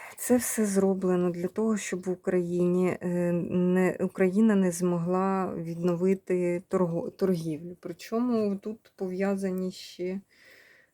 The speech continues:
е, е, треті країни, не, не тільки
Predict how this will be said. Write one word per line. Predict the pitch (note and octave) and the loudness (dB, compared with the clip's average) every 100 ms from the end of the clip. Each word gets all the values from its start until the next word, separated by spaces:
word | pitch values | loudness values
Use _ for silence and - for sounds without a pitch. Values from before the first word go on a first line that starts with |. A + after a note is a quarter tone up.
| _ | _
е, | E3+ E3+ E3+ F3 F3 E3+ _ _ _ _ _ _ _ _ _ _ _ _ _ _ _ _ - | -10 -6 -6 -4 -6 -10 _ _ _ _ _ _ _ _ _ _ _ _ _ _ _ _ -8
е, | G#3+ F3+ E3+ E3+ G3+ F#3+ _ _ F#3 G3 _ | -4 -2 -2 -4 -6 -10 _ _ -14 -14 _
треті | F#3+ F#3 F3 F3 | -2 -2 -2 -8
країни, | - - E3+ E3+ F3 F#3+ | -12 -6 -6 -4 -2 0
не, | G#3 F3+ E3 | 2 2 2
не | - F3+ A#3 | 2 4 4
тільки | A#3+ - F#3+ - G3 F#3 G3 | 2 -4 -8 -4 0 0 0